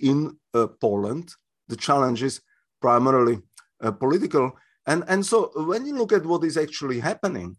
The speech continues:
both in Poland and in Hungary, I mean, Hungary is actually probably even a more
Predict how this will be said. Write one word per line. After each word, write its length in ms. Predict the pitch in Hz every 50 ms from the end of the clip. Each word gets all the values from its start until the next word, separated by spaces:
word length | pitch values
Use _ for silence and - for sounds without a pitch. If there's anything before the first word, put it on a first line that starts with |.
| _ _
both 300 | - 123 - - 156 -
in 220 | 143 156 165 160 156
Poland 400 | - 165 143 127 120 113 98 -
and 140 | 117 117 113
in 100 | 117 113
Hungary, 480 | 110 127 131 120 110 113 92 76 80
I 100 | - 123
mean, 160 | 131 135 135 139
Hungary 400 | 135 170 185 180 196 160 143 131
is 120 | 123 120
actually 320 | 143 143 - - 139 120
probably 420 | - - 139 127 120 117 123 120 127
even 180 | 123 120 120 120
a 20 |
more 260 | 120 127 139 135 117